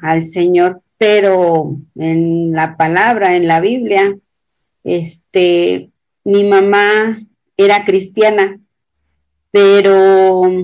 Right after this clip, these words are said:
este, se divorció de mi papá, se separó de mi papá,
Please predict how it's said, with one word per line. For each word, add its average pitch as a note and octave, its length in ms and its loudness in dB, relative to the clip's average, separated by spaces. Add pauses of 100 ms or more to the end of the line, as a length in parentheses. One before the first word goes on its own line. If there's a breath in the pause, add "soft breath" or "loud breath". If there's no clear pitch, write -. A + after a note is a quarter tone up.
(800)
este, F#3 1080 -4 (220)
se G3 280 0
divorció G3+ 480 0
de G#3+ 140 2
mi A3+ 160 -2
papá, F3+ 520 -2
se G3+ 180 -8
separó F#3 380 0
de A3 120 0
mi A#3 160 -2
papá, F#3 500 -4